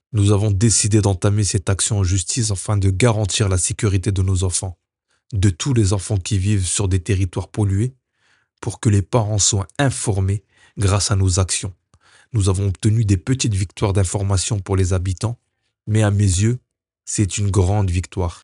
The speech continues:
Nous sommes encore en procédure. Nous savons que nous sommes partis pour des années de combat juridique. Les choses avancent à leur rythme. J'avais décidé de rester anonyme,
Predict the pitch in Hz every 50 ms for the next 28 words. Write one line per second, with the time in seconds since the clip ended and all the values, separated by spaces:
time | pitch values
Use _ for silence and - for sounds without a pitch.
0 | - 113 110 - - 139 135 127 120 - - - 131 104 101 98 95 - - 104
1 | - - 107 92 95 110 107 - - _ _ _ _ _ _ _ _ - 107 98
2 | - - 110 98 110 110 98 - - 107 95 98 92 - 107 95 - - 92 -
3 | - - 127 104 - - 95 90 95 95 87 82 107 107 101 101 92 92 90 85
4 | - - 95 90 95 90 85 95 87 85 85 85 82 85 - - - _ _ _
5 | _ _ _ - 104 104 107 - - 135 127 104 107 98 90 95 120 123 - -
6 | - - - 101 101 101 95 92 98 95 95 107 98 - - 92 85 80 _ _
7 | _ _ _ _ - - 92 95 87 95 101 95 92 113 104 - - - 107 98
8 | 113 101 98 95 87 92 101 95 - - 104 101 98 95 101 107 110 95 90